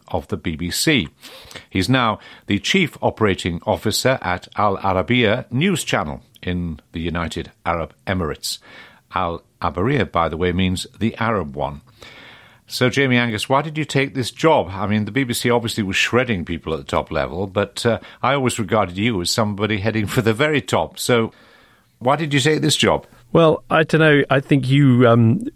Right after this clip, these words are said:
Speaker 2: decide at a point in your career that you've got a sort of final act left in you elsewhere outside the B B C. And it's a really difficult decision 'cause I loved the B B C very much and I still love it very much. But I think I felt very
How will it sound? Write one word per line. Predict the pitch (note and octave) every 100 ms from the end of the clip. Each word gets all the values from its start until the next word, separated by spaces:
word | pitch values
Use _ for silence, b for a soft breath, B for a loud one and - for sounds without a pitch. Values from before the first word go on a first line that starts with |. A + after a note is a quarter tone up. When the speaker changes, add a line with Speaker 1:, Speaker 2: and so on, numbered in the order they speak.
| _ _ - - _ -
Speaker 2:
decide | A#2+ - B2+ A#2 G#2+
at | G2+
a |
point | G#2 C3 G#2
in | A#2
your | G#2 G2
career | A#2 G#2+ F#2
that | F#2+
you've | G#2+ F#2+
got | G#2+ G#2
a | G2+
sort | - F#2+
of |
final | - B2+ A2 G2+
act | G2+ G2 - A#2+
left | G2 -
in | G#2+ G2
you | F#2+ G2
elsewhere | A2 G2+ - G#2 F#2 G2 -
outside | A2+ - A#2+ G2+
the | G#2+
B | G#2
B | G#2
C. | G2+ B2+ A2 - B B B -
And | A#2
it's | C#3 -
a | E3
really | D#3+
difficult | C#3 C3 B2+
decision | A2 A2 B2 G#2+ F#2+
'cause | G#2+
I | G#2 G#2
loved | G#2+ -
the | A2+
B | G2 F2
B |
C | F#2 - F#2 F2+
very | G#3 A2 F#2
much | F2+ -
and | G#2+
I | F#2
still | - A#2 F#2+
love | F#2 G2
it |
very | G#2 F#2
much. | F2+ F#2 - B B B B B -
But | A#2+
I | A2 G#2
think | B2+ A2+
I | G#2+
felt | G#2+ G#2+ F#2+ -
very | F#2+ F2+ F2